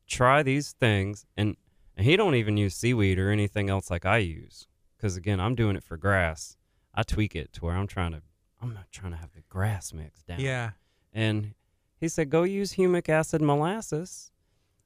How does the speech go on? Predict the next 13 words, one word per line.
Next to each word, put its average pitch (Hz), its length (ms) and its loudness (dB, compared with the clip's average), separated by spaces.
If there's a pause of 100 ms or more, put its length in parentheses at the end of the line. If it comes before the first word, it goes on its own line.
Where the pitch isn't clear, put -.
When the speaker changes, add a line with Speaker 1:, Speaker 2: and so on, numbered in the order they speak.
(120)
Speaker 1:
First 208 240 4
few 220 160 -2
times 202 280 4
I 190 60 6
did 180 180 6
it, 269 220 0 (680)
I 127 80 6
was 123 120 4
like, 120 220 4 (560)
"Eric, 95 320 4
dude, 92 280 -2 (100)
you're 110 140 4
lying." 98 600 0